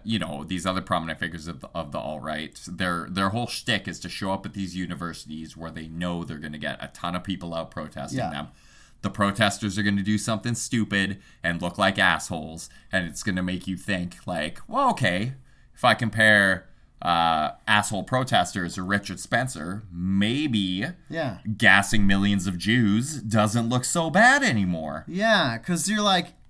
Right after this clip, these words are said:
Speaker 2: "Hey, if these left-wing guys are all prone to violence, that's the one thing I didn't like about the right-wing guys." But yeah, like
Speaker 1: Yeah,
Speaker 2: you're saying.
Speaker 1: so, uh, actually went over really well this week. Richard Spencer showed up.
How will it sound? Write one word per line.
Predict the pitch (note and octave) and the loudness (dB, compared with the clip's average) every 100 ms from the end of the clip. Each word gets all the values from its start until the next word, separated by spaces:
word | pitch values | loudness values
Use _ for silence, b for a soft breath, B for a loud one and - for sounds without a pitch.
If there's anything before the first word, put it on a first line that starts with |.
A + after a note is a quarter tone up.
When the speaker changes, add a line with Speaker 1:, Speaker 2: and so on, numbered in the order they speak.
| - | -10
Speaker 2:
"Hey, | A3 A3+ F3+ - | -4 -2 -2 -4
if | G3 G3 | -8 -6
these | A3+ G#3+ E3+ C#3+ - | -2 -2 -4 -6 -8
left-wing | B2+ C3+ F#3+ G3 F#3+ E3 D3+ | -4 0 0 0 -2 0 2
guys | B2 A#2 A2 | 2 2 2
are | B2 | 2
all | A#2 | 0
prone | - - C3+ A#2+ | -2 -2 0 0
to | A2 | 0
violence, | G#2 G2 G#2+ A2+ B2+ C3 | -2 -4 -4 -2 -4 -4
that's | F#3 F#3 - | -6 -8 -8
the | |
one | F3+ F#3 F3+ | -6 -4 -4
thing | F#3 F3 | -4 -4
I | |
didn't | F3 E3+ E3+ | -4 -4 -6
like | E3+ | -6
about | F3 E3+ | -8 -10
the | E3 | -8
right-wing | E3 F3+ A3+ F3 C#3+ | -6 -6 -6 -6 -4
guys." | A#2 A2 F#2+ F2 F2+ - | -2 -2 -4 -6 -10 -6
But | C#3 A#2+ | -4 -4
yeah, | G#2 G2+ F2+ | -4 -8 -8
like | - - | -12 -4
Speaker 1:
Yeah, | A#2+ G2+ | -2 0
Speaker 2:
you're | G2+ | -2
saying. | - F#2+ | -2 6
Speaker 1:
so, | D3+ C#3 B2+ A#2 - | 8 8 6 4 8
uh, | A#2+ G#2+ A2 G#2+ | 10 12 10 10
actually | G#2 G#2+ - A#2+ | 10 8 8 2
went | G#2+ A#2 | 4 4
over | A#2+ A#2 | 4 2
really | A#2+ A#2 | 2 4
well | B2+ D#3 | 4 4
this | C3 - | 2 -2
week. | A#2+ A#2 | -4 -2
Richard | G2+ G2 G2+ | -2 -2 -4
Spencer | A2+ G#2 G#2 | -2 -2 -4
showed | - G#2 G2 | -4 -2 0
up. | F#2+ - | -2 -6